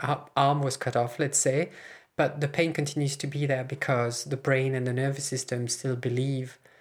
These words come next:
that there's reason to protect that area when actually that's, it's a non-existent part of you. So when you look around and you start, um, believing that you may have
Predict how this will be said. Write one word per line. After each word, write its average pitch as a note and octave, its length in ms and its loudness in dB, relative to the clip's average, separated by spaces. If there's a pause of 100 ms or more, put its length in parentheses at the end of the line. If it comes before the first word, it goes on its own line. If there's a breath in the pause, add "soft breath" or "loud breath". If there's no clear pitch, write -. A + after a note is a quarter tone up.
(240 soft breath)
that C#3 220 4
there's C#3 240 2
reason C3 500 2
to - 100 -8
protect B2+ 400 -2
that B2+ 220 0
area B2 460 0
when B2 300 0
actually C3 360 -2
that's, A#2+ 340 -2
it's C3+ 220 -4
a C#3 60 -2
non-existent B2+ 720 -2
part A#2 260 0
of B2 160 -2
you. A#2+ 280 0 (640 loud breath)
So D3+ 340 6
when D#3+ 500 4
you G3 100 6
look E3 260 2
around D3+ 340 4
and C3+ 120 2
you C3+ 80 0
start, C3+ 680 2 (320)
um, D#3 200 4
believing C#3+ 1000 0 (140)
that C#3 760 -2
you C3+ 400 -2
may C#3 260 0
have B2 540 -2